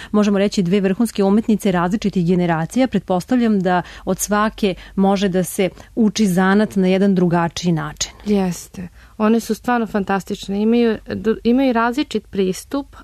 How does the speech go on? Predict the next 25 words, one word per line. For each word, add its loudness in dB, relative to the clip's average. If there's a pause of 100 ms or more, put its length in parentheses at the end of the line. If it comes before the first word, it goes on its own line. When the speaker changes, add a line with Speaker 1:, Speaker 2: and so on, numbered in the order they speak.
Speaker 2:
ali 2
su -4
zaista -2
jako 0
dobre 0
i 0
poznaju 0
tu -4
vokalnu -2
tehniku, -4
što -12
je -2
jako, -4 (160)
što -4
je 0
bitno 0
za -4
pevača. -6 (520)
I 4
umeju 2
na 2
fin -2
način 0
da 0
pokažu 0